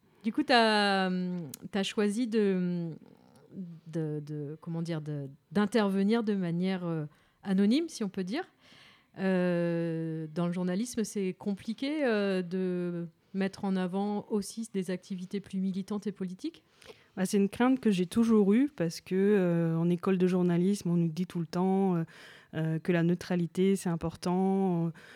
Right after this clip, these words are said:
Speaker 2: On sait qu'on commence nos carrières, euh, de manière précaire, en C D D, en pige, donc on sait qu'on peut être remercié du jour au lendemain.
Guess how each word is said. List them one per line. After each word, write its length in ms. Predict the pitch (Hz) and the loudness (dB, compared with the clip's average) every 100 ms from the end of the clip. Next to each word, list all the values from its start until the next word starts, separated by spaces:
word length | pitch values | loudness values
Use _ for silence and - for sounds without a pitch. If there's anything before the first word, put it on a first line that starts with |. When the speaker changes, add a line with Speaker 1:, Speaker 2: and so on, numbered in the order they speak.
| - - | -20 -4
Speaker 2:
On 120 | 180 185 | 0 0
sait 200 | 220 208 | 0 0
qu'on 200 | 196 175 | 0 2
commence 420 | 208 196 202 - | 4 6 4 4
nos 140 | 190 | 2
carrières, 520 | 180 180 180 185 190 | 2 0 2 2 2
euh, 120 | 180 170 | 0 0
de 100 | 170 | 2
manière 300 | 165 170 175 | 2 0 -2
précaire, 640 | - 165 196 208 208 190 | -4 -2 0 4 4 2
en 80 | 175 | 0
C 140 | 180 | -2
D 160 | 170 170 | -2 0
D, 260 | 185 202 | 4 4
en 100 | 196 | 4
pige, 400 | 165 - 208 220 170 | 0 -2 0 0 0
donc 260 | 165 160 | -4 -2
on 100 | 165 | -4
sait 220 | 165 190 | -4 -6
qu'on 440 | 180 180 170 160 151 | -6 -4 -2 0 -2
peut 140 | 165 | -4
être 240 | 156 165 - | -4 -4 -2
remercié 400 | 165 160 - 175 | 0 0 -4 -4
du 100 | 165 | -2
jour 160 | 165 | 0
au 60 | 165 | 0
lendemain. 400 | 165 165 190 | 2 2 0